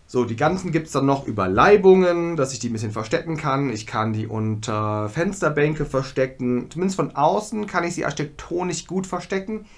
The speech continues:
Innen drin habe ich trotzdem meistens diesen hässlichen Pickel. Ähm, es gibt Systeme zum Beispiel von Zender. Da habe ich einen Ablüfter im Bad. Das heißt, im Bad habe ich den hässlichen Pickel. Und die Zuluft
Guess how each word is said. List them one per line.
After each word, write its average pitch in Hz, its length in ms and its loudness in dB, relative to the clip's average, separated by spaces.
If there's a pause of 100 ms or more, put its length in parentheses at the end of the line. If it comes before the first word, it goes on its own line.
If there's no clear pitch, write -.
(520)
Innen 160 220 2
drin 175 260 2
habe 175 140 4
ich 156 80 -6
trotzdem 160 480 0
meistens 147 480 0
diesen 135 200 -4
hässlichen 123 460 -4
Pickel. 98 320 -8 (3000)
Ähm, 135 320 2
es - 120 -4
gibt 196 180 -4
Systeme 196 340 0
zum 170 160 -2
Beispiel 127 160 -2
von 110 60 -4
Zender. 196 500 -2 (580)
Da 139 140 0
habe 151 160 2
ich - 120 -10
einen 135 440 -2
Ablüfter 160 640 -2
im 107 160 -4
Bad. - 280 0
Das 127 120 -8
heißt, 113 160 -4
im 107 120 -8
Bad 135 280 2
habe 135 100 -6
ich 127 60 -8
den 113 100 -10
hässlichen 110 300 -6
Pickel. 262 260 -4 (720)
Und 151 140 0
die 147 100 0
Zuluft 254 760 0